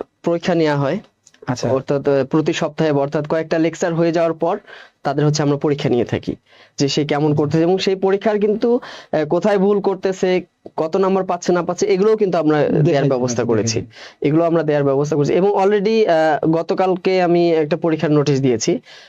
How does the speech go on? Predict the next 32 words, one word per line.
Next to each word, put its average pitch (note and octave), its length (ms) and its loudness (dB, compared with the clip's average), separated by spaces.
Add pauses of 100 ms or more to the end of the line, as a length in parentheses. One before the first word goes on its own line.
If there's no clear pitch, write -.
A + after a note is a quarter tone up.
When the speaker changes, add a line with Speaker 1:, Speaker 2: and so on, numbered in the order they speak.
(220)
Speaker 1:
আহ, G#2 140 0
পরীক্ষা C#3+ 340 -4
দিচ্ছে, C#3+ 280 -2
মানে C#3 160 0
গত E3 180 -2
পরশু G3 300 0
দিন F3+ 180 0
দিয়েছি। C3 280 0
Speaker 2:
আচ্ছা, D#3+ 140 0
পরীক্ষাগুলো B3+ 520 0
কি A#3 100 -4
Speaker 1:
দিতে G3+ 120 0
হবে। A#3+ 100 -2
Speaker 2:
আপাতত G3 240 -2
নিচ্ছেন, F#3 680 0
আহ, D#3+ 60 2
কোথায় G3+ 240 -2
নি-, F#3+ 100 0
কোথায় G3 260 -2
নিচ্ছেন F3+ 240 -2
পরীক্ষাগুলো? F3+ 420 0
Speaker 1:
পরীক্ষাগুলো A#3 420 0
আপাতত A3 400 -2
আমি F#3 600 2
নিচ্ছি F3 300 2
হচ্ছে F#3 180 -2
আমার E3+ 260 0
যে D3+ 400 2
ইমেইল F3+ 320 2
আছে, D#3+ 240 0
ইমেইলে E3 400 0
নিচ্ছি। D#3+ 380 -2